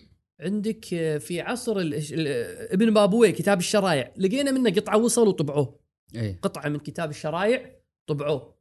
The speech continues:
Speaker 1: ثم من لا يحضره الفقيه والمقنع والهداية للشيخ الصدوق.
Speaker 2: نعم.
Speaker 1: من لا يحضر الفقيه تميز إنه هو روائي و
Speaker 2: صار في دمج.
Speaker 1: وافتاء بمأثور.
Speaker 2: إفتاء.
Speaker 1: إفتاء بالمأثور.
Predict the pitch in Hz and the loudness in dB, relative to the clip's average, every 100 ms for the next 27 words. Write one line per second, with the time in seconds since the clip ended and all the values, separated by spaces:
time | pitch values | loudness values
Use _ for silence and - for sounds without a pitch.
0 | _ _ _ 196 233 226 254 269 208 254 | _ _ _ 0 2 4 4 2 2 4
1 | 240 233 233 226 202 127 - 143 175 202 | 6 6 2 0 0 0 -4 -2 2 4
2 | 254 233 185 143 - _ _ _ 165 202 | 2 2 0 -2 -8 _ _ _ 4 6
3 | 226 208 247 247 202 185 175 196 202 185 | 6 6 6 6 4 -2 -2 0 0 0
4 | - _ _ 113 113 87 - _ - _ | -4 _ _ -6 -4 -6 -14 _ -20 _
5 | - 233 349 262 339 349 339 330 370 320 | -4 0 2 2 2 2 2 2 4 4
6 | 240 214 120 117 - _ _ _ _ _ | 6 4 4 -4 -10 _ _ _ _ _
7 | - 127 180 208 196 - - _ - 202 | -14 -4 2 4 4 0 -14 _ -2 4
8 | 233 285 359 381 392 294 302 403 427 - | 6 6 4 4 4 6 6 6 2 -2
9 | - 127 - 117 117 101 208 214 220 190 | -4 -4 -2 0 0 -2 2 4 4 4
10 | 185 175 185 - 240 - 175 160 147 113 | 0 -4 -8 -2 -2 -2 -4 -4 -4 -4
11 | - _ 156 - 160 156 143 117 - | -4 _ -14 -8 -6 -6 -8 -12 -18